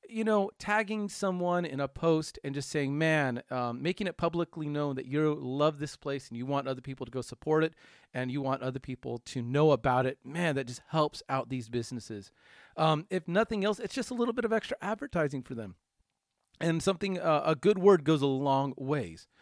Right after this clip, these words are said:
Um, I don't know how many times I've looked at something on Instagram, and I'm not just talking like, uh, you know, "Hey, I had a beer here," but when they go, "Man, this is so cool." Um, I was actually just thinking about, uh, Maple Branch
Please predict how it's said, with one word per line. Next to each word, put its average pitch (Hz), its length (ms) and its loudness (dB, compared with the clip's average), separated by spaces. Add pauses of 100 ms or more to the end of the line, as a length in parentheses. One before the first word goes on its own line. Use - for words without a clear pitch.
(340)
Um, 151 320 2
I 147 120 0
don't 156 140 -2
know 156 140 2
how 147 120 0
many 151 140 0
times 147 340 -2
I've 143 380 4
looked 147 300 -2
at 151 120 -6
something 151 480 -4
on 120 480 -2 (120)
Instagram, 143 720 0 (340)
and 151 120 2
I'm 147 140 0
not 190 160 4
just 175 160 -2
talking 160 260 2
like, 143 240 2
uh, 120 280 0
you 131 120 -4
know, 117 120 -2
"Hey, 135 160 0
I 123 40 0
had 135 140 0
a 113 60 -4
beer 143 300 0
here," 123 260 -2
but 123 180 -4
when 135 140 -4
they 127 100 0
go, 120 160 -2
"Man, 165 360 0
this 139 140 -6
is 135 80 -8
so 143 200 0
cool." 147 180 -2
Um, 165 240 4
I 156 100 4
was 165 140 0
actually 180 300 2
just 156 120 -6
thinking 170 160 -4
about, 151 240 0 (120)
uh, 127 180 2
Maple 190 320 -2
Branch 143 320 0